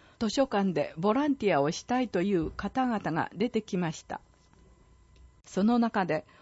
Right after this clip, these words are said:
お話エプロンは平成十二年五月から続いており、平成十三年五月にボランティア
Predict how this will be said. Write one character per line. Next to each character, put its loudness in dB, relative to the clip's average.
お -4
話 2
エ 0
プ -6
ロ 2
ン 2
は 0
平 0
成 6
十 2
二 2
年 -2
五 2
月 -2
か 0
ら 4
続 -2
い 2
て -6
お -2
り、 -10
平 4
成 4
十 2
三 0
年 0
五 2
月 0
に 0
ボ 2
ラ 4
ン 4
テ -2
ィ 2
ア -2